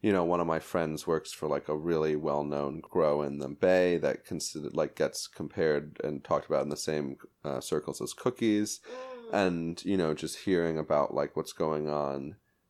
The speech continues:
Speaker 1: there in terms of just tomfoolery, just
Speaker 2: <laughs>
Speaker 1: bullshit, just not doing the right thing, but making stupid, stupid amounts of money. And then you have, like, all the brands that are trying to, like,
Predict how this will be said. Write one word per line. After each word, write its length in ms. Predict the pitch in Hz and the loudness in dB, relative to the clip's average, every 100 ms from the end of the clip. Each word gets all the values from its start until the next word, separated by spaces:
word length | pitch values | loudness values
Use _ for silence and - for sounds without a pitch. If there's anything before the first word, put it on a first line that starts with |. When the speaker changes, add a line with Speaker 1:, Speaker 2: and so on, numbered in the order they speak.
| - | -10
Speaker 1:
there 800 | 92 107 117 120 117 110 107 104 | 2 4 6 6 6 6 6 4
in 200 | 78 85 | 2 -2
terms 400 | 85 76 78 80 | -2 -2 -2 -4
of 180 | 73 - - - _ _ _ | -4 -6 -20 -20 _ _ _
just 280 | - 139 - | 0 0 0
tomfoolery, 960 | - 92 85 - 87 85 80 80 80 87 | 2 4 4 -2 0 4 4 4 2 4
just 260 | 107 101 - | 2 0 4
Speaker 2:
<laughs> 20 | |
Speaker 1:
bullshit, 600 | 85 82 - 82 82 - - - - _ | 4 4 2 4 4 2 -6 -14 -16 _
just 600 | - 95 - - - - - - 50 | 2 2 2 -4 -6 -10 -12 -20 -6
not 400 | 95 107 95 - | 2 4 4 2
doing 320 | - 87 85 82 | 2 4 4 2
the 100 | 78 | 2
right 280 | 78 76 - | 2 2 0
thing, 380 | 85 78 82 | 0 0 0
but 160 | 80 - | -2 0
making 680 | 78 71 - 80 78 67 62 | -2 -2 -2 -2 -2 -4 -6
stupid, 460 | - 87 - 73 | -4 -4 -2 -4
stupid 340 | - 73 - 71 | -4 -4 -2 -2
amounts 380 | 76 71 - | 0 -2 -4
of 100 | 78 | -6
money. 340 | 85 76 76 80 | -2 0 0 0
And 120 | 80 | 0
then 120 | 73 | -2
you 120 | 78 78 | -4 -2
have, 260 | 76 73 | -4 -2
like, 240 | 73 71 - | -4 -2 0
all 160 | 76 | 0
the 80 | 78 | 0
brands 400 | 71 71 73 78 | -4 -6 -6 -4
that 100 | 73 | -2
are 60 | 78 | 0
trying 260 | - 78 | 0 -2
to, 80 | 76 | 0
like, 240 | 71 65 | -4 -4